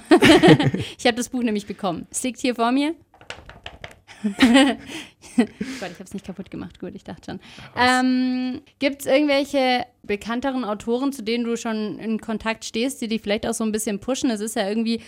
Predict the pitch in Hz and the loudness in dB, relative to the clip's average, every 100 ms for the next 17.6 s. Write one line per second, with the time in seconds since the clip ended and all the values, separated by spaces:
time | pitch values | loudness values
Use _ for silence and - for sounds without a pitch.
0 | - _ 220 220 214 220 220 170 214 - | -18 _ -2 -2 -2 -2 -2 -2 -4 -6
1 | _ _ _ _ 247 294 - 294 277 - | _ _ _ _ 0 0 0 0 0 -2
2 | 220 233 226 226 233 254 269 233 233 226 | -2 -2 -2 0 0 2 0 0 -2 0
3 | 220 220 233 214 208 254 - 214 214 208 | 2 2 2 -2 0 -2 -2 -2 0 0
4 | 202 202 - - 233 - 208 220 - - | 0 -2 -4 -2 -4 -2 -4 -4 -8 -6
5 | 233 240 226 220 226 - 202 202 254 - | -4 -2 -4 -8 -10 -4 -2 -2 -8 -8
6 | - 190 185 175 202 - 269 277 _ _ | -4 -2 -2 -2 -6 -6 -8 -8 _ _
7 | _ 123 117 123 123 127 113 113 131 135 | _ 0 2 4 4 4 2 0 -2 -2
8 | 165 - 151 123 123 123 - 123 165 - | -4 -8 -4 0 0 0 0 0 0 0
9 | 110 120 113 123 - 120 120 117 117 127 | 0 2 2 -2 -2 0 2 2 2 2
10 | 127 127 123 113 123 143 143 - 110 110 | 0 0 -4 -2 -2 0 -2 -4 -2 -2
11 | 110 107 110 110 110 120 120 113 123 120 | -2 -2 -2 -4 -2 0 0 0 0 0
12 | 110 110 110 - 120 127 - 120 120 117 | 0 -2 -4 -4 -2 0 0 0 2 2
13 | 120 107 104 - 113 113 107 - 120 - | 0 -2 -4 -4 -2 0 -2 -2 -4 -2
14 | 110 110 107 107 104 104 - - 113 135 | 0 0 0 -2 -2 -4 -6 -6 -4 -4
15 | - - 110 120 123 117 101 - 104 117 | -4 -8 -6 -4 -4 -4 -8 -8 -6 -4
16 | 127 104 98 98 104 - 95 98 117 117 | -4 -4 -6 -6 -8 -6 -4 -4 -4 -4
17 | 117 92 - - 113 - | -6 -8 -12 -8 -8 -8